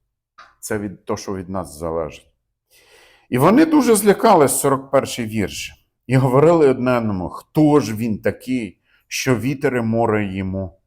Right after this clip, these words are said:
підкоряються?» А відповідь ми знаємо: він Адам номер два. Тому і вітер, і природа йому підкоряється. Нам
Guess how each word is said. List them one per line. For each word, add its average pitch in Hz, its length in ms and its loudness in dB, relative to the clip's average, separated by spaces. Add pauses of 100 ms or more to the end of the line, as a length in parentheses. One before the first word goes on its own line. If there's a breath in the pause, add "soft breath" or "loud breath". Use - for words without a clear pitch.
(100)
підкоряються?» 85 840 -10 (840)
А 165 100 4
відповідь 330 440 0
ми 269 100 0
знаємо: 170 440 -6
він 127 300 -8
Адам 113 440 -4 (180)
номер 101 320 -6
два. 95 340 -10 (1300)
Тому 123 380 -2
і 92 120 -2
вітер, 117 480 -6 (560)
і - 80 -8
природа 104 500 -2
йому 87 380 -10
підкоряється. 87 840 -10 (1160)
Нам 180 400 0